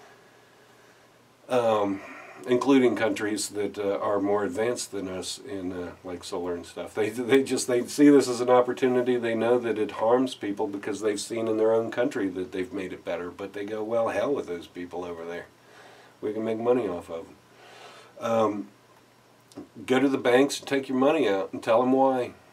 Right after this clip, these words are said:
If you have any investments in 'em, shift away from 'em. Tell 'em why.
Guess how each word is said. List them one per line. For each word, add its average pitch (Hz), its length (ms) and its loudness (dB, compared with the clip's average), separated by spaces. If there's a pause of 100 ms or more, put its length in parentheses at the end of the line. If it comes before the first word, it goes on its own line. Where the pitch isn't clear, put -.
(680)
If 101 140 -10
you 113 120 -2
have 113 140 0
any 117 200 -2
investments 113 640 -2
in 120 120 -6
'em, 117 220 -6 (180)
shift - 360 -10
away 113 240 -4
from 98 240 -6
'em. 92 140 -6
Tell 104 260 -2
'em 110 100 -2
why. 104 400 0